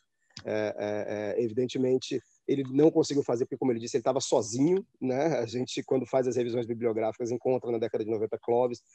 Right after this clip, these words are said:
às vezes mais uma ou duas pessoas, ah, ah, e, e, e ele, de novo, tá se adiantando já aí com agendas que tão muito mais à frente do que a gente tá propondo, ou seja,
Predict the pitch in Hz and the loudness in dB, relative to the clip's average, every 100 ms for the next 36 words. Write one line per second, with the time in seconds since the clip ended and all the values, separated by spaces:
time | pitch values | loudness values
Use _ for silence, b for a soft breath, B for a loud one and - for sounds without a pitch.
0 | b - 123 127 120 120 156 123 123 113 | b -6 -2 0 0 4 4 4 2 -2
1 | 107 - 123 123 135 - _ _ _ - | -4 -4 -2 -2 -2 -8 _ _ _ -6
2 | 110 107 104 107 107 104 107 107 107 - | -4 -4 -4 -4 -2 -2 -2 -4 -6 -6
3 | 110 110 110 110 107 107 101 107 110 110 | -6 -4 -4 -4 -4 -6 -8 -6 -6 -6
4 | 107 107 104 104 95 _ - 104 107 117 | -6 -8 -8 -10 -12 _ -18 -8 -2 0
5 | 123 147 156 151 151 - 147 127 139 - | 2 8 8 8 4 2 2 6 4 4
6 | 139 143 131 135 143 165 131 117 147 151 | 2 4 4 2 4 2 2 4 2 2
7 | - b b b _ - - - 160 156 | -6 b b b _ -10 0 6 8 10
8 | 202 165 151 147 135 - 147 156 147 165 | 10 8 6 6 2 4 2 4 2 4
9 | 143 147 - 147 156 151 135 120 104 - | 6 4 2 0 2 2 4 2 0 -4
10 | 95 92 | -4 -6